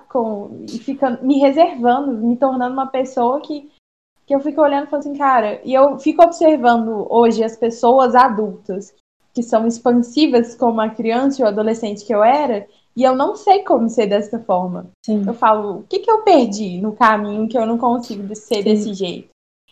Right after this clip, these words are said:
Speaker 1: E não que exista uma obrigação de eu ser expansiva, divertida e et cetera.
Speaker 2: Não, é.
Speaker 1: É, como eu
Speaker 2: Uhum.
Speaker 1: era quando eu era adolescente. Mas, mas eu sinto que, que falei assim, "Gente, parece, faz parecer tão
Speaker 2: Uhum.
Speaker 1: fácil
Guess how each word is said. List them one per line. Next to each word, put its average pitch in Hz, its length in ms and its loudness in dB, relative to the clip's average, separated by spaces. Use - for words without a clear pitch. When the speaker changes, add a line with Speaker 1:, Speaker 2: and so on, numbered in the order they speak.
Speaker 1:
E 233 80 -2
não 339 180 4
que 539 100 2
exista 277 460 2
uma 233 140 4
obrigação 220 580 2
de 196 80 -2
eu 202 60 -2
ser 208 120 -2
expansiva, 202 600 -6
divertida 190 560 -8
e 196 80 -2
et 185 120 -12
cetera. 233 280 0
Speaker 2:
Não, 247 400 2
é. 185 120 -8
Speaker 1:
É, 185 160 2
como 208 280 2
eu 214 120 2
Speaker 2:
Uhum. 208 80 6
Speaker 1:
era 202 340 6
quando 202 240 -2
eu 202 100 2
era 196 200 2
adolescente. 196 680 -4
Mas, 220 320 -2
mas 247 240 0
eu 294 120 6
sinto 311 320 -2
que, 320 440 -4
que 311 120 -8
falei 320 180 -4
assim, 311 160 -8
"Gente, 320 220 -6
parece, 294 540 2
faz 302 200 6
parecer 320 420 4
tão 330 180 2
Speaker 2:
Uhum. 427 60 -8
Speaker 1:
fácil 277 680 2